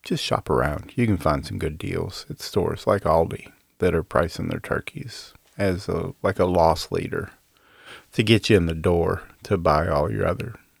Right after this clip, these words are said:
you know, Thanksgiving items from them instead of their competitors. So you might have to do just a little bit of shopping around to get the best deals at each store, but, uh,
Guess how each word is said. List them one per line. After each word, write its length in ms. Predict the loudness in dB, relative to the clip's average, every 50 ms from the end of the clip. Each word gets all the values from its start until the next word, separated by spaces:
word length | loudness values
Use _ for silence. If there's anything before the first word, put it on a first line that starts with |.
| _ -8
you 100 | -6 -6
know, 160 | -6 -6 -8 -8
Thanksgiving 720 | -8 -8 -8 -6 -8 -4 -2 0 0 0 0 -4 -4 -6 -10 _ _ _ _ _ -6
items 440 | -4 -4 -2 -4 -6 -6 -8 -10
from 380 | -14 -12 -4 0 0 2 2 0
them 240 | 0 -2 -2 -4 -4
instead 420 | -6 -8 -10 -8 -8 -6 -6 -4
of 260 | -6 -8 -10 -14 -20 _ -6
their 160 | -4 -4 -4
competitors. 720 | -4 -8 -10 -8 -8 -6 -6 -8 -8 -10 -12 -12 -16 -18 -20 _ _ _ _ _ _ _ _ _ _ _ _ _ _ _ _ -20 -20
So 160 | -6 0 2 4
you 160 | 6 6 6
might 180 | 4 4 2
have 200 | 2 0 -2 -2 -2
to 100 | -4 -4
do 260 | -2 -2 -2 -2 -2
just 260 | -4 -6 -8 -8 -6
a 60 | -4
little 160 | -2 -2 -2 -2
bit 120 | -2 -2
of 60 | -2
shopping 440 | 0 2 4 4 4 4 2 0 0
around 480 | 2 2 2 2 2 2 0 -2 -4 -6
to 80 | -8 -8
get 180 | -8 -6 -6
the 80 | -4 -4
best 280 | -2 -2 -2 -4 -6
deals 300 | -6 -4 -4 -2 -4 -4
at 80 | -6 -4
each 220 | -4 -6 -6 -8
store, 480 | -10 -10 -8 -6 -6 -4 -4 -4 -6 -6 -8
but, 300 | -8 -8 -8 -10 -10 -12 -12
uh, 80 | -12